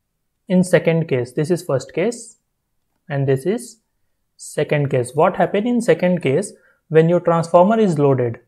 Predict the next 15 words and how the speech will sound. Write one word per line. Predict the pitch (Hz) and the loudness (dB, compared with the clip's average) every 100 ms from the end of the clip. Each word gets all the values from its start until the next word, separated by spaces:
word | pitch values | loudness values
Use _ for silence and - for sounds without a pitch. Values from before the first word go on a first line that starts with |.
| _ _ _ | _ _ _
Okay. | 151 - 165 _ _ _ _ _ _ _ _ _ _ _ _ _ _ _ _ _ _ _ _ _ _ _ _ _ _ _ _ _ _ _ _ _ _ _ _ _ _ _ _ _ _ _ _ _ _ _ _ _ _ | -10 -10 -10 _ _ _ _ _ _ _ _ _ _ _ _ _ _ _ _ _ _ _ _ _ _ _ _ _ _ _ _ _ _ _ _ _ _ _ _ _ _ _ _ _ _ _ _ _ _ _ _ _ _
So | 185 151 214 - _ _ _ _ _ _ _ _ _ _ _ _ _ _ _ _ _ _ | 0 0 0 -10 _ _ _ _ _ _ _ _ _ _ _ _ _ _ _ _ _ _
from | - 185 226 170 | 0 2 4 4
zero | 175 196 | 4 2
to | 196 - | 0 -4
T | 170 | 0
one, | 135 135 226 - _ _ - | 0 0 -2 -8 _ _ -2
current | 147 160 170 | 0 2 2
increases | 180 175 196 190 240 - - _ _ _ _ _ _ _ _ 156 | 2 2 0 2 0 -2 -16 _ _ _ _ _ _ _ _ -4
and | 147 | -2
this | 147 185 | 0 0
current | - 175 170 | 2 2 2
will | 165 151 | -2 0
produce | 147 135 135 131 | 2 2 0 -4
flux. | - 175 240 - - | -2 0 0 -6 -20